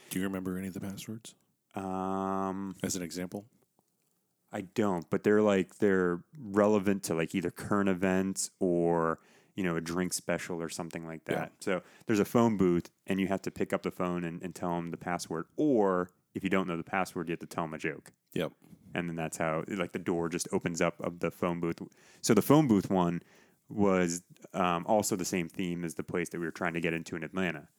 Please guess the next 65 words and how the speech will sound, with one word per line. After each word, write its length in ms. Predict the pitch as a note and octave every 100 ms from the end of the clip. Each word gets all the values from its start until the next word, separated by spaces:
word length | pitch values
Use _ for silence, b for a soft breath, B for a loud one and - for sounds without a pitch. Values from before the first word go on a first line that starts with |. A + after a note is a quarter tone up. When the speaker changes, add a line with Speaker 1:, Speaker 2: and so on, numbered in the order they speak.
| _ _ _
Speaker 2:
There 100 | F2+
was 80 | E2+
a 60 |
phone 260 | E2+ G2+ F#2
booth 200 | F2 E2+
that 100 | D2+
you 100 | F2+
went 140 | F2
into, 260 | E2 - F2
and 180 | E2 F2
obviously 360 | F2+ F2 - F2+
there 140 | E2
was 80 | E2
some 120 | E2+
sort 160 | - D#2+
of 80 |
password 460 | - F2+ E2 - D#2+
that 80 | E2
you 140 | E2
got, 340 | E2 E2+ D#2+ - b b b -
and 120 | E2+
you 140 | E2+
would 160 | E2 D2+
tell 220 | - F2 E2
them, 300 | D#2+ D#2 D2+ -
and 120 | E2+
they 80 | E2
would 120 | D#2 D#2
open 240 | D#2 D#2
a, 140 | D2+ - _ -
a 40 |
door 300 | F#2 F2 D#2
or 60 | D2+
whatever. 380 | C#2+ D2 D#2+ D#2 _ -
Speaker 1:
Yeah, 180 | C3 C3
there 140 | D3+
was, 260 | F#3+ E3+ D3
uh, 160 | C#3 B2+
when 160 | B2+
I 40 | D3
was 140 | D3+
on 140 | C#3+ C3
my 100 | A2+
scooter 340 | - C3 B2 A2
one 160 | G#2
night, 180 | G2+ G2
there 120 | G#2+
was 160 | A2 G2+
a 40 |
homeless 340 | G2+ A2+ G2+ -
guy 380 | G2+ F2 E2+ F2+
who 220 | G#2 F#2
I 100 | F2
thought 220 | G2 G#2+ F#2+
was 160 | G2
working 280 | F#2+ G2+ G2
me 80 | F#2
for 140 | F2 F2+
money. 240 | F#2 F2+
He 60 | E2
was 140 | E2
telling 220 | F2+ E2+
me 80 | E2+
about 260 | E2 E2
it. 120 | E2+